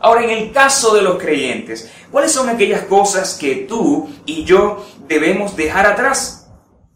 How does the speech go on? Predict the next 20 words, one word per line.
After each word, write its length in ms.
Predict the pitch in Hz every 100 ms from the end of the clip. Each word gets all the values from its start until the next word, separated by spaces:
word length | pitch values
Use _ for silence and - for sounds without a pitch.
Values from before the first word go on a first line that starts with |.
| _ _ _
¿Cuáles 180 | 277 294
son 140 | 277
aquellas 260 | - 226 214
cosas 380 | 208 208 214 202
que 240 | 185 165
debemos 460 | 156 156 180 190 175
mejorar? 760 | 170 156 143 139 139 - - - _ _ _
Y 80 | -
de 120 | -
entender 440 | 165 196 220 226 226
que 140 | 165
como 280 | 147 139 127
creyentes 840 | - 120 208 226 170 160 160 - -
estamos 380 | - - 208 214
en 140 | 208
un 160 | 226 180
proceso 540 | 190 190 214 220 180
de 220 | 175 185
construcción. 1200 | 185 190 185 - 180 165 - - 233 214 - - - - - -
Ahora, 480 | 180 170 - -